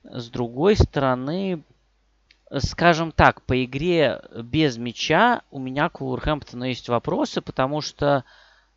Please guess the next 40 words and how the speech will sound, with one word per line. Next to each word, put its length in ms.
как 420
они 420
собирались 520
защищаться 1040
против 300
Манчестер 420
Сити, 320
я 280
не 500
до 100
конца 400
понял. 480
Именно, 680
э, 380
на 140
своей 300
третьей 300
поле 300
я 80
имею 200
в 20
виду, 120
потому 360
что, 340
э, 100
что 240
случилось 400
после 260
перехвата? 480
Во-первых, 500
на 120
фланге 400
очень 160
кра-, 320
классно 420
обыгрались 520
Фоден 400
и 260
Де 160
Брюйне. 420